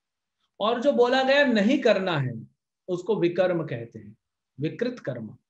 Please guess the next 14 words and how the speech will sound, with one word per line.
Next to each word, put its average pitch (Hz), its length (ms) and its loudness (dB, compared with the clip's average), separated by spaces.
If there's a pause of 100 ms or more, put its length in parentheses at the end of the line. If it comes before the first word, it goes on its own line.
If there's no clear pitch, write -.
(1040)
पाप 175 260 -2
नहीं 165 240 -2
करना, 160 480 -8 (1120)
किसी 160 220 -4
का 165 120 -4
murder 156 300 0
नहीं 156 280 -4
करना, 147 400 -6 (520)
किसी 170 240 -2
के 170 120 -4
साथ 156 140 -6
धोखा 147 360 -2
नहीं 151 240 -2
करना, 147 360 -6